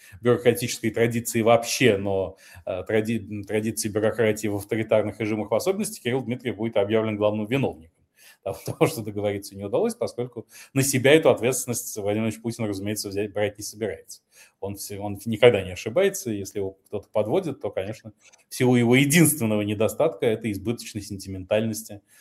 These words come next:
порождающей не всегда правильное доверие к людям. Вот доверился он, э, Дмитриеву, и, ну, то, и тот рассказывал, что, м,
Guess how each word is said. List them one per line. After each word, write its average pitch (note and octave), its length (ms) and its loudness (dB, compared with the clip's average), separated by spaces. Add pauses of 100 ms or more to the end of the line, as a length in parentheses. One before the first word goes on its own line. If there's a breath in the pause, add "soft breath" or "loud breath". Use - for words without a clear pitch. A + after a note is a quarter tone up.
(180 soft breath)
порождающей G#2+ 560 -2
не G2+ 80 -4
всегда G2 320 -4
правильное G#2 420 0
доверие G2+ 480 0
к - 80 -18
людям. - 320 -20
Вот - 140 -20
доверился C3+ 500 -6
он, D#2+ 120 -20 (580 soft breath)
э, F#2 180 -8
Дмитриеву, F#2 580 -6
и, E2+ 260 -14
ну, E2+ 180 -20
то, F2+ 80 -16
и F2+ 100 -14
тот F#2 180 -10
рассказывал, F2+ 520 -4
что, F2+ 260 -10
м, F2 300 -16